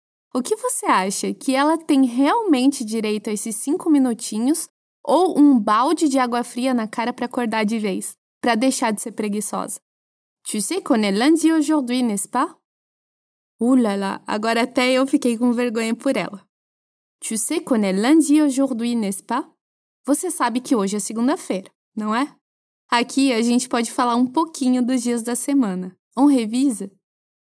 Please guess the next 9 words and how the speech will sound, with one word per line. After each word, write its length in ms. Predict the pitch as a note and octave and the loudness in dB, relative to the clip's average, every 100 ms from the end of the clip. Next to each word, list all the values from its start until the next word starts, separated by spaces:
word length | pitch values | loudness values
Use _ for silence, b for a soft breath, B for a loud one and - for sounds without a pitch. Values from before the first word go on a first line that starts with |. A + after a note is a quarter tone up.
| _ | _
Lundi, 720 | A#3 B3 D4+ F4+ A3 A3 C#4+ - - | -2 2 4 4 2 -2 -4 -6 -14
segunda, 840 | - - C4 G#3+ G#3+ G#3+ A#3+ C#4 - _ _ _ _ | -8 -4 -4 -2 -2 -2 -2 -6 -10 _ _ _ _
mardi, 760 | A3+ A#3 D4+ B3+ G3 G3+ A#3 - _ _ _ | 0 2 2 0 -4 -4 -6 -8 _ _ _
terça, 520 | G3+ F#3 - D#4+ F#4 _ _ _ _ _ G#3 | -2 -2 -4 -6 -8 _ _ _ _ _ -2
mercredi, 920 | G#3 G3+ - - D#4 C#4 A3+ C#4 - _ _ _ | 0 0 -4 0 2 2 0 -4 -4 _ _ _
quarta, 480 | - F#3+ G3 - E4 - _ _ _ _ | -4 -4 -4 -6 -8 -8 _ _ _ _
jeudi, 720 | G#3 G#3 D#4+ A#3+ G#3 B3+ D4+ _ _ _ | -4 0 2 2 0 -2 -4 _ _ _
quinta, 480 | - G#3+ G3 F#3+ D4+ F#4+ _ _ _ _ _ | -6 -2 -2 -2 -4 -6 _ _ _ _ _
vendredi, 960 | B3+ F#4+ F#4 - A#3 G3+ G#3 A#3+ D#4 | 2 2 0 -2 -2 -2 -2 -4 -4